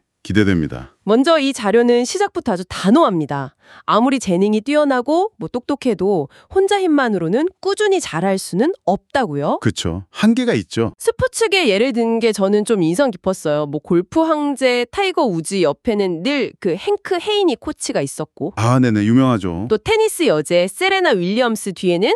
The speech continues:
Speaker 2: 패트릭 무라토글로 코치가 있었잖아요.
Speaker 1: 맞아요.
Speaker 2: 그러니까 이게 개인 기량이 정말 중요한 스포츠에서조차 최고의 선수들도 외부 조력자가 꼭 있었다는 걸 강조하는 거죠.
Speaker 1: 네, 그렇죠.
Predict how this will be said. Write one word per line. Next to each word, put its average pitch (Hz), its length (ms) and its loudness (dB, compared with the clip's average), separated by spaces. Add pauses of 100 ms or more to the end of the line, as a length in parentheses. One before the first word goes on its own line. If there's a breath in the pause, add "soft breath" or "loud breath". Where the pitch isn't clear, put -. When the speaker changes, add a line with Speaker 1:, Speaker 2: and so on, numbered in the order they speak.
(220 soft breath)
Speaker 2:
패트릭 415 480 0
무라토글로 208 640 -2
코치가 - 380 -4
있었잖아요. 147 680 -2
Speaker 1:
맞아요. 117 540 2
Speaker 2:
그러니까 302 340 0
이게 180 400 0 (200 soft breath)
개인 320 440 2
기량이 311 380 0
정말 339 460 2
중요한 226 440 0 (540)
스포츠에서조차 262 760 0 (280 loud breath)
최고의 427 420 0
선수들도 233 580 0
외부 196 340 0
조력자가 196 500 0
꼭 311 280 0
있었다는 226 540 -2
걸 143 140 -2
강조하는 196 640 0
거죠. - 260 -10 (160)
Speaker 1:
네, 160 140 6
그렇죠. 151 600 0